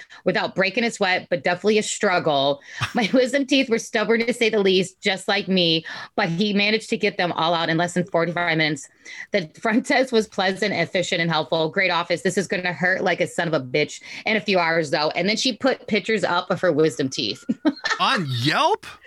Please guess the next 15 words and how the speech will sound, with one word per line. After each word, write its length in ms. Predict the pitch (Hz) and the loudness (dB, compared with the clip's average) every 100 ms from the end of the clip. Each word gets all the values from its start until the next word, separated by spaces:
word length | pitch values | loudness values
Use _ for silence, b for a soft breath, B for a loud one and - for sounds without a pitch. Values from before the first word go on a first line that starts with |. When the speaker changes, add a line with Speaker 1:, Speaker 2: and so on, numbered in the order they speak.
| B B B _ _ _ - _ | B B B _ _ _ -20 _
Speaker 1:
<laughs> 0 | |
Speaker 2:
Why 1120 | - 740 719 - - 466 - - 156 - - 311 | -6 -2 -2 -2 -2 -4 -2 -6 -2 0 0 0
do 120 | 359 | 0
people 280 | 277 339 339 | 0 2 2
do 240 | 339 415 440 | 4 4 4
that? 280 | 311 165 98 - B B B B B 330 | 2 -2 -4 -12 B B B B B -4
Speaker 1:
It's 240 | 403 339 | -2 2
disgusting. 960 | 427 330 - 370 - - 269 - 330 - | 0 2 -2 -2 -2 -2 -2 0 -2 0
<laughs> 40 | |
I 140 | - - | -4 -2
Speaker 2:
But 120 | 190 | -2
she 160 | - 247 | 0 0
Speaker 1:
know. 60 | |
Speaker 2:
wasn't, 300 | - 269 247 | 0 2 2
like, 200 | 190 175 | 2 0